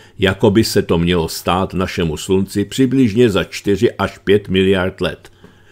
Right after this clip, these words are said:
Jsou tedy Spojené státy supernovou, která ohrožuje veškerý život v okolí,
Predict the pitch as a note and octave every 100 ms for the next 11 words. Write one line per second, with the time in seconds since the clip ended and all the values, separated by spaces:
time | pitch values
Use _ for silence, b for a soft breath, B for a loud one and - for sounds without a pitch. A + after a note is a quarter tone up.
0 | b - G#2+ - A#2 A2+ G#2+ G2+ - -
1 | G2 G2+ G#2 - F#2 A2 G#2 - F2 G2+
2 | F2+ F2+ F2 F2 F2+ - F#2+ F#2+ - F#2+
3 | F#2 F#2+ F2+ G#2 F2 E2+ - F#2+ F#2+ G2
4 | G2+ G2 - G2 - F#2+ F2+ F2 G2